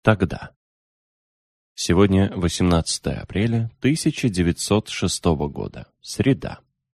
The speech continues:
На часах пять двадцать восемь утра, а Уильям Джеймс, как обычно, уже бодрствует.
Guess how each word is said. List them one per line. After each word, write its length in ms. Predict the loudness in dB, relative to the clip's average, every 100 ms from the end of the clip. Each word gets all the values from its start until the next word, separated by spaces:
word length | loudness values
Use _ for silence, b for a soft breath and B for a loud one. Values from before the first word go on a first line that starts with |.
| -2
На 100 | 0
часах 380 | 0 0 -2 0
пять 360 | 2 2 2
двадцать 460 | -2 0 0 -2 -2
восемь 300 | -2 0 0
утра, 320 | 2 2 2 b b -4
а 200 | 0 2
Уильям 400 | 2 2 2 2
Джеймс, 480 | 2 0 -2 -6
как 200 | -4 0
обычно, 500 | 2 2 0 0 0
уже 220 | 2 0 -4
бодрствует. 720 | -6 -10 -10 -10 -12 -16